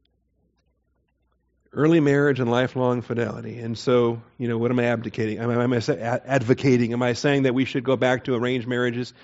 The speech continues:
that, uh, the parents should contract the, uh, the wedding for your daughters so that, uh, when they first hit puberty, then they're ready to be married off at twelve or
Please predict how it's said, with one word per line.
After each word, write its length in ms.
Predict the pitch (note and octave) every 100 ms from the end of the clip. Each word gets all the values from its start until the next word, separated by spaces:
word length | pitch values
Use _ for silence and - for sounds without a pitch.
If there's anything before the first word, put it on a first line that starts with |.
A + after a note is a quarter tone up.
| - - -
that, 360 | A#2+ B2 A#2+ -
uh, 240 | C3 A#2+
the 100 | A#2
parents 420 | A#2 C#3+ C3+ C3+ -
should 120 | A#2+
contract 720 | - C3 B2+ B2 B2 B2+ - - - -
the, 340 | A#2 B2 B2 B2
uh, 220 | A#2+ A#2+
the 120 | A#2+
wedding 340 | B2 C3 C3 B2+
for 220 | B2+ B2
your 160 | A#2+
daughters 480 | A2+ B2 B2+ B2+ B2
so 220 | - B2+
that, 260 | A#2+ B2 A#2+ - - -
uh, 320 | A#2 B2 B2
when 160 | A#2 A#2
they 140 | A#2+
first 380 | A#2 C#3 B2+ A#2+ - - _ _ _ _
hit 240 | C3+ B2
puberty, 460 | - C3 B2 B2+ B2+
then 240 | A#2 A#2+
they're 160 | A#2+ A#2
ready 300 | B2 B2 B2+
to 340 | - B2 A#2+ A#2 - - G#2
be 120 | A#2+
married 320 | A#2+ B2 A#2
off 300 | A#2 B2 A#2
at 340 | A#2+ - _
twelve 500 | - B2 A#2 A#2 A2+
or 160 | A2+ A2+